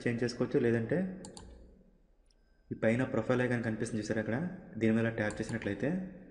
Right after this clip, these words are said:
తర్వాత ఇలా వస్తుంది. ఇలా వచ్చిన తర్వాత ఇలా స్క్రోల్ చేసినట్లయితే కిందన సెట్టింగ్స్ అనేసి ఇలా ఉంటుంది, దీని మీద ట్యాప్ చేయాలి. తర్వాత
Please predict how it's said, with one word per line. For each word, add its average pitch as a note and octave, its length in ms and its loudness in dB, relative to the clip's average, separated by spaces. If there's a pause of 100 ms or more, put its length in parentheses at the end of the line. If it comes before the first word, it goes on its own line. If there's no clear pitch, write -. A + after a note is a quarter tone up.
(2250)
తర్వాత B2 300 4
ఇలా A#2 140 4
వస్తుంది. A#2+ 240 -2
ఇలా A2+ 100 2
వచ్చిన A#2 220 -2
తర్వాత G#2+ 260 0 (320)
ఇలా A#2 200 4
స్క్రోల్ A2+ 280 2
చేసినట్లయితే A#2 440 0 (120)
కిందన A#2+ 260 2 (100)
సెట్టింగ్స్ A#2 400 0
అనేసి A2+ 220 0
ఇలా G#2+ 120 0
ఉంటుంది, G#2+ 240 -2 (100)
దీని G#2+ 140 0
మీద G#2+ 160 -2
ట్యాప్ G2+ 220 -2
చేయాలి. G2+ 260 -2 (2250)
తర్వాత B2 220 0